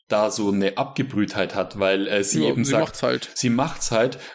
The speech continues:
Speaker 1: weil sie halt sich denkt, „Ja, mein Gott, ich bin so ein armes Mädchen, ich bin nix, äh, bin eigentlich nix wert, ähm,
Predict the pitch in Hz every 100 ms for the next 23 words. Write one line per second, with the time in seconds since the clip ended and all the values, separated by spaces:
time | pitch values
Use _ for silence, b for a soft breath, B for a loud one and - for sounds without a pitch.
0 | - 110 113 113 113 120 117 - 117 117
1 | 117 110 117 117 110 110 117 110 - 117
2 | 110 110 104 104 117 101 110 117 - 113
3 | 101 - 117 110 110 110 - - 90 104
4 | 98 110 110 104 117 101 107 - 95 95
5 | 107 120 - 95 101 101